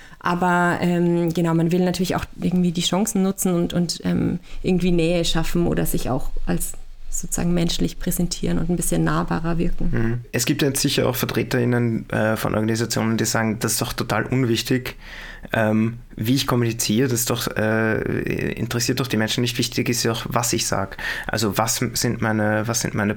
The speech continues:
Speaker 2: äh, Kommunikationspunkte, was sind meine Key Messages, was, was will ich eigentlich vermitteln?“ Warum ist das wichtig, wie man, ähm, Menschen anspricht?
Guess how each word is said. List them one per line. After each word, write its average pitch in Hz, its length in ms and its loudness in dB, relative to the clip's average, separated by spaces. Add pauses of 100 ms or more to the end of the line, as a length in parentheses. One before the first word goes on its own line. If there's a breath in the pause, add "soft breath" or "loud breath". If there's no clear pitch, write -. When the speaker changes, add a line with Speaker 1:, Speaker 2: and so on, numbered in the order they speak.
(160)
Speaker 2:
äh, 104 380 0
Kommunikationspunkte, 110 1080 -2
was 107 160 -2
sind - 120 -2
meine 104 200 0
Key - 280 -2
Messages, - 680 -2
was, - 320 -4
was 117 260 -2
will 131 140 4
ich 123 180 0
eigentlich 107 500 -2 (380 loud breath)
vermitteln?“ 113 600 0 (260 loud breath)
Warum 120 240 2
ist 143 140 0
das 131 120 0
wichtig, 117 420 -2
wie 113 160 2
man, 113 320 0 (520 loud breath)
ähm, 104 600 0
Menschen 110 720 -2 (320)
anspricht? - 720 -4